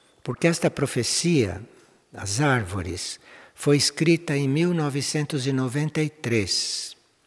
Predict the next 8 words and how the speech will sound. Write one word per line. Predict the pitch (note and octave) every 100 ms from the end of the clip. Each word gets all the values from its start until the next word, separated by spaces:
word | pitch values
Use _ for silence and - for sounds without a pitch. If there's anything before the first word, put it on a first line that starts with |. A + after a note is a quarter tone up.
| _ _ _ _ - - _ C#3+
E | E3
isto | F#3 -
sempre | E3 - A3 G#3
ficou | G#3+ F#3 - E3 E3+ E3+ F3 - - - C3+
na | C3+
nossa | C3+ C#3 C#3+ -
consciência, | - B2+ A#2 - D3+ C3 A2 - - G2 - _ _ _
sempre | - - E3+ F#3+ F#3 F#3 F3 D#3 C3+ A#2+ G#2+ A2 -